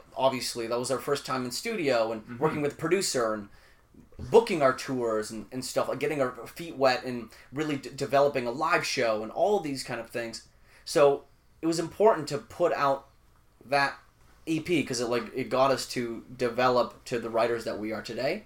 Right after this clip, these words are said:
Speaker 2: Mm-hmm.
Speaker 1: But, uh, yeah, we were called, that was under the Faceplants. That was, like, the, kind of the first go at recording anything under that name.
Speaker 2: Okay.
Speaker 1: Yeah, man.
Speaker 2: Mm-hmm.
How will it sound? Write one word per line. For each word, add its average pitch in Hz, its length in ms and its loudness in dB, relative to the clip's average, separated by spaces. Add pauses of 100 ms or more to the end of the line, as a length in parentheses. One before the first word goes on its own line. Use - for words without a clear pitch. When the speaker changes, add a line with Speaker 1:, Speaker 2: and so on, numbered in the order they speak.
(160)
Speaker 2:
Mm-hmm. 139 280 -6 (760)
Speaker 1:
But, 123 320 4
uh, 117 360 6
yeah, 135 220 6
we 139 80 2
were 139 80 6
called, 135 320 4
that 131 140 4
was 131 120 0
under 127 160 0
the 120 100 -6
Faceplants. 117 500 -4
That 117 100 -2
was, 117 140 -6
like, 117 180 -8
the, 131 100 -6
kind 117 200 -8
of 110 80 -8
the 107 60 -14
first - 680 0 (380)
go 123 300 6
at - 200 0
recording 117 440 -2
anything 110 400 -8
under 113 240 -8
that 104 220 -8
name. 104 400 -8 (260)
Speaker 2:
Okay. - 300 -8 (180)
Speaker 1:
Yeah, - 200 -14
man. - 220 -18 (200)
Speaker 2:
Mm-hmm. 123 240 -8